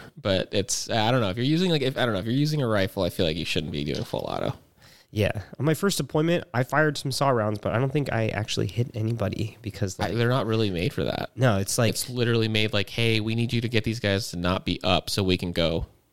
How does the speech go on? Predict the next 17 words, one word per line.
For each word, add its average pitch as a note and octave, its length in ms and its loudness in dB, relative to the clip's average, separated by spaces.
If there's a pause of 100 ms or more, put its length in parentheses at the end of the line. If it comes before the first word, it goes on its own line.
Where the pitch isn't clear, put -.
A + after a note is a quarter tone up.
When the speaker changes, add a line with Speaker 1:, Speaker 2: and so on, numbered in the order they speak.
(140)
Speaker 2:
Yeah, F#2+ 380 0
it's - 200 -4
like, A2 220 0
Speaker 1:
Either A2 200 4
Speaker 2:
keep - 60 0
their, D#3 100 4
Speaker 1:
over A2+ 140 0
Speaker 2:
keep F#2 140 0
their E3 100 2
Speaker 1:
there. - 80 2
Speaker 2:
heads D3+ 160 0
down C#3 340 0
Speaker 1:
Yeah. D#2+ 220 -4
Speaker 2:
and G#2+ 640 0
gain B2+ 220 2
fire A#2 180 0
superiority. F#2 480 0